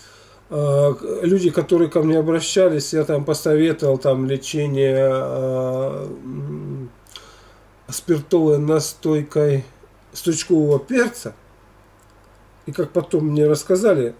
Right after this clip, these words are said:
это, э, мол, стало помогать, хотя сам я, вот, понимаете, сам я это, этого не делал, хотя можно поделать. Вот.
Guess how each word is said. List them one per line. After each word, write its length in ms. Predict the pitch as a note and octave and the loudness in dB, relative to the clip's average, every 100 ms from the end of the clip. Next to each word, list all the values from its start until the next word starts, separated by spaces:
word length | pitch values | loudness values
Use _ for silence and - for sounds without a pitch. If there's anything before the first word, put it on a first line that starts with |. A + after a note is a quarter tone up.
| - | -2
это, 480 | D#3 D3 C#3+ A#2+ C#3 | 0 0 0 -2 -4
э, 460 | C#3 C3 B2 A#2+ A#2+ | -4 -4 -4 -4 -6
мол, 300 | B2+ A#2+ A#2+ - | -4 -6 -8 -12
стало 360 | - D3+ C3+ | -4 0 0
помогать, 640 | B2+ C#3 E3+ G3+ C4+ C4+ B2+ - _ | 2 2 4 4 2 0 -8 -20 _
хотя 240 | - C3+ C3+ | -10 -6 -6
сам 280 | - G3 C#3+ | -2 -2 0
я, 120 | A2+ - | -4 -8
вот, 160 | C3 A#2+ - _ | -12 -14 -16 _
понимаете, 480 | - B2+ C#3 A#2 - - - - _ _ _ _ _ | -10 -8 -8 -10 -14 -20 -20 -20 _ _ _ _ _
сам 320 | - - F3 | -10 -4 -2
я 80 | C#3 | -2
это, 360 | C#3 C3+ D3 C#3 - _ _ _ - | -4 -4 -6 -6 -14 _ _ _ -10
этого 320 | C#3+ D#3 D#3 | -6 -2 0
не 160 | D#3+ | 0
делал, 320 | D#3 A#2+ G#2 F#2 | -4 -4 -6 -6
хотя 220 | B2 C3+ | -8 -6
можно 300 | B2+ A2+ A2+ | -6 -6 -8
поделать. 480 | A2 A#2+ D#3 D#3 A2 - _ _ _ _ - - - - - - - - - - - - - - - - _ _ _ - | -8 -6 -4 -4 -6 -12 _ _ _ _ -20 -20 -20 -20 -20 -20 -20 -20 -20 -20 -20 -20 -20 -20 -20 -20 _ _ _ -4
Вот. 600 | F#3+ A#3+ A#3 G#3 - | 0 2 4 4 2